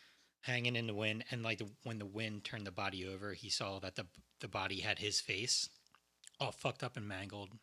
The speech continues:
and the eyes shot up, and he said he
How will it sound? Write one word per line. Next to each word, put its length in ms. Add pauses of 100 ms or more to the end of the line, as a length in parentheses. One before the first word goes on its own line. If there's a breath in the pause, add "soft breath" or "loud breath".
(720)
and 160
the 100
eyes 220
shot 240
up, 220 (240)
and 320
he 100
said 220
he 340